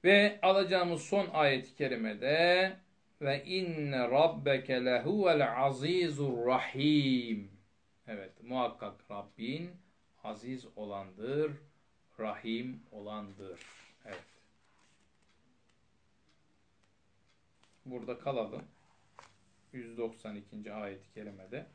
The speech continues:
İnşallah, e, bir sonraki dersimizde yüz doksan ikinci ayetinden almak üzere devam edeceğiz.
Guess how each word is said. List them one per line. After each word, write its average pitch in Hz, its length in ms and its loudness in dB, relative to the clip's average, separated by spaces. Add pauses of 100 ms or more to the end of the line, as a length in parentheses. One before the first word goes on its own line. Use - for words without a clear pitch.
(720)
İnşallah, 113 520 -10 (340)
e, - 60 -20 (1300)
bir 120 160 -10
sonraki 110 520 -8
dersimizde 107 520 -10
yüz 120 200 -12
doksan 113 340 -10
ikinci 107 300 -14
ayetinden 110 600 -10
almak 110 520 -14
üzere 107 400 -10 (840)
devam 110 360 -8
edeceğiz. 101 720 -8